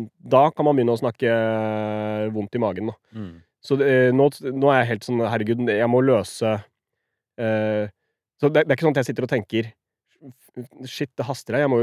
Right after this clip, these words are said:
Speaker 1: må ikke jeg drive med å få unger for å bli sånn som de andre? Det, det er på en måte bare, det er liksom bare peak, eh, normalt å drive med, eh, fjellet.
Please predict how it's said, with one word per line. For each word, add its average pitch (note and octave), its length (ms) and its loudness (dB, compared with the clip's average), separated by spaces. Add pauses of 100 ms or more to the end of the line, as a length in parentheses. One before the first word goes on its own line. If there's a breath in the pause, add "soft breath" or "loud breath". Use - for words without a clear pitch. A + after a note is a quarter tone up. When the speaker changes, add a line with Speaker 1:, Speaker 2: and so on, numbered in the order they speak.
(180)
Speaker 1:
må A#2+ 220 -6
ikke B2+ 140 -6
jeg - 80 0
drive A2 60 -2
med G2 80 -6
å - 40 -20
få C3 120 0
unger F#2+ 220 -4
for A2+ 140 -4
å G#2+ 100 -4
bli A2+ 240 -6
sånn A2 140 -6
som A#2 120 -6
de A#2+ 60 2
andre? A2+ 260 0 (380)
Det, C3 280 2
det B2+ 80 2
er B2 60 2
på C#3 80 -2
en A#2+ 40 -2
måte B2+ 100 -8
bare, G#2+ 500 0 (180)
det C3 60 -2
er B2 60 2
liksom A#2+ 140 -2
bare A2 120 0 (100)
peak, - 600 -8 (500)
eh, A2+ 1200 0 (1600)
normalt A#2 580 -2
å C3 60 -2
drive G#2+ 260 -2
med, G2 180 -8 (560)
eh, G2+ 720 -6
fjellet. B2 360 -2